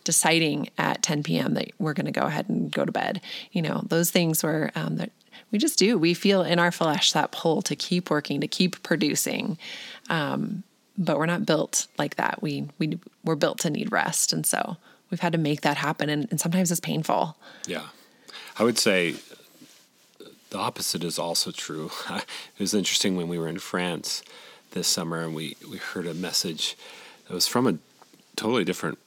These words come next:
Speaker 2: perspective.
Speaker 1: Mm.
Speaker 2: And culturally there, they, they take a lot of time off, and their,
Speaker 1: <laughs>
Speaker 2: their week, work hours during the week are much less than Americans. And on one, one hand, we're like, "Wow, that's good and that's healthy." But this pastor was exhorting his congregation to say,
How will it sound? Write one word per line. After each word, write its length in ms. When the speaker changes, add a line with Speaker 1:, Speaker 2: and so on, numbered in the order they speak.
Speaker 2:
perspective. 720
Speaker 1:
Mm. 200
Speaker 2:
And 240
culturally 540
there, 340
they, 160
they 220
take 180
a 60
lot 240
of 60
time 220
off, 220
and 320
their, 360
Speaker 1:
<laughs> 40
Speaker 2:
their 160
week, 300
work 260
hours 360
during 200
the 80
week 220
are 80
much 460
less 200
than 100
Americans. 420
And 120
on 120
one, 180
one 200
hand, 140
we're 80
like, 120
"Wow, 160
that's 240
good 160
and 160
that's 140
healthy." 240
But 140
this 140
pastor 540
was 140
exhorting 400
his 420
congregation 640
to 20
say, 260